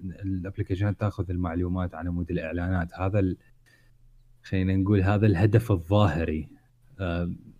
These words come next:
ما نريد ندخل بموضوع إنه إيش حيسوون بمعلوماتك وهالسوالف ويهددوك، يعني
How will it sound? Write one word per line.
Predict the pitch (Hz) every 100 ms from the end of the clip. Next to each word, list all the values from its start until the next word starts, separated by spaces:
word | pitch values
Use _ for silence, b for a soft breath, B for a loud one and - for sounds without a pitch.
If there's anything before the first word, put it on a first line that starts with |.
| _
ما | 120 143
نريد | 127
ندخل | 113 113 113
بموضوع | 104 101 101 98 98
إنه | 95
إيش | 92
حيسوون | - 87 95 92 90
بمعلوماتك | 87 82 90 113 123 113
وهالسوالف | 95 87 - 123 120 110
ويهددوك، | 90 87 - 87 127 117 113 113 113
يعني | 104 101 104